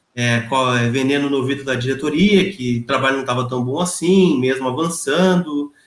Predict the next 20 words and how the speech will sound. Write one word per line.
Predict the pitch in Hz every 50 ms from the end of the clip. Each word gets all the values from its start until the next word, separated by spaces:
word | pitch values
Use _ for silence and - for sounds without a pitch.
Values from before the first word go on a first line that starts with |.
| _ _ _ _ _ _
é, | _ 113 113 113 113
que | 113 -
era | 131 127 135
um | 135 127
cara | 135 135 139 135
que | 110 139
não | 135 139 147 147
tava | 147 - 170 -
feliz, | - - 135 120 127 139 165 180 185 - - -
né, | 120 113 123
com | 123 - 131
o | 123 123 123
Inter | 127 - 131 123
avançando | 123 123 123 120 120 123 123
de | 123 - -
fase, | - - 135 139 156 175 180 180 - - _ _ _ _ _ _ _ _ _
e | 143 135
que | 139 - 180 170 165 165 160 160 151 - -
ele | - 170 170 175
sempre | - 190 202 196 233 208 - - - -